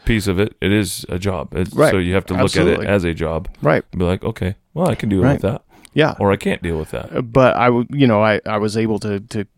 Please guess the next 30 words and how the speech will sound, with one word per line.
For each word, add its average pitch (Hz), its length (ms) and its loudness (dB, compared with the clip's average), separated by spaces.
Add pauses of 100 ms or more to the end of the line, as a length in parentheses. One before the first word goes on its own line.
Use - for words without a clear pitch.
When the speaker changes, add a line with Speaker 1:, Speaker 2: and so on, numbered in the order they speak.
(280)
Speaker 2:
create 120 580 0
those, 104 680 -2 (200)
you 120 100 0
know, 101 280 0 (100)
sort 127 240 2
of 107 40 2
those 104 200 0
guardrails 101 640 0
for 110 80 -4
myself. 90 540 -6
Speaker 1:
Right. 80 180 -2 (800)
Speaker 2:
And, 113 520 0
you 147 100 4
know, 110 200 6
to, - 540 -2 (400)
to 117 140 -2
their, 110 300 2
you 120 120 2
know, 98 140 2
Mission 110 320 2
Hill's 113 220 0
credit, 107 320 2
like, 95 160 -6
they 110 300 2 (440)
sort 117 220 2
of 95 100 0
retooled 110 520 2
the 104 100 0
entire, 104 640 0
Speaker 1:
Mm-hmm. 101 120 0